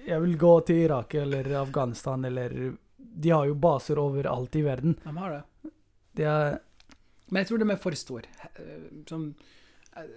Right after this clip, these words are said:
Speaker 2: jeg tror det vi vil se i f-, eh, i fremtiden, det er at vi vil ikke få, ehm, sånn en enpols-, enpolsstyrt verden. Det vil være en maktbalanse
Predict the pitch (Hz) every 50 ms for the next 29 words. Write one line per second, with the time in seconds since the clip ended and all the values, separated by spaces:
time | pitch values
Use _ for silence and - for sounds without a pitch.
0 | 127 120 131 - - - 170 - - 196 185 165 156 151 156 156 151 165 180 180
1 | 165 160 147 147 147 139 - - 175 160 151 143 139 - - - - - _ _
2 | _ - 156 147 139 135 131 131 127 139 139 131 - - 165 170 170 - - -
3 | 147 151 180 226 233 - _ _ _ _ _ _ _ _ _ _ - 151 143 170
4 | 165 165 165 - 156 156 151 147 - 139 143 143 139 - - - - - - 202
5 | 113 - - - 170 147 151 156 151 180 185 190 180 180 - - 160 147 - -
6 | - - 170 170 165 156 147 143 135 - - - _ - 139 135 131 131 131 127
7 | 127 123 123 123 123 135 127 127 - _ _ _ - _ _ _ _ _ - -
8 | - _ _ _ _ - - - 139 135 139 139 139 - - - 165 165 165 160
9 | 165 160 - - 165 165 165 160 - - - - - - _ _ _ _ - _
10 | - 175 170 165 165 160 - - 170 165 165 - - - - - - 165 147 127
11 | - - - 147 151 156 139 123 120 131 - _ _ _ 165 160 156 165 160 147
12 | 156 170 175 160 151 143 139 131 127 - - - _ - 156 151 143 139 131 -
13 | 208 220 208